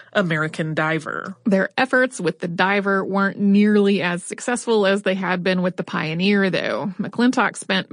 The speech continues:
Speaker 2: months trying to develop an engine that could power the sub rather than using the power of human beings turning cranks.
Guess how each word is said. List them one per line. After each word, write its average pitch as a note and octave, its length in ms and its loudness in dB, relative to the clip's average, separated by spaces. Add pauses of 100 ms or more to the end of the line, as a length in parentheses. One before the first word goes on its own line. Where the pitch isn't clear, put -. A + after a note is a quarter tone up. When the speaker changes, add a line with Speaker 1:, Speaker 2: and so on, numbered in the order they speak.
(240)
Speaker 2:
months G#3+ 420 2
trying G3+ 280 0
to G#3 80 2
develop G3 420 0
an F3+ 220 -2
engine G#3 520 4
that G3 160 0
could F3+ 180 -2
power F3+ 340 -2
the F3 100 -4
sub F3+ 320 -2 (420)
rather F3 220 0
than F3+ 200 0
using F#3 360 0
the F#3+ 100 -2
power G3 420 2
of F#3 160 -6
human F#3+ 380 -2
beings G3 520 0 (480)
turning F#3+ 320 2
cranks. G#3+ 480 -2